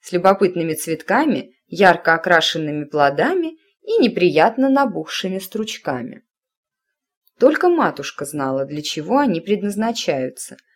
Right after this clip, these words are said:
а любой дикий голубь, который с голодухи решал позавтракать травами,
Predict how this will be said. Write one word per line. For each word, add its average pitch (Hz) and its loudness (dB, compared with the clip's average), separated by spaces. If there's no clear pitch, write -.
а - 0
любой 165 2
дикий 151 -8
голубь, 202 2
который 156 0
с 147 -10
голодухи 170 4
решал 156 0
позавтракать 147 -2
травами, 131 -2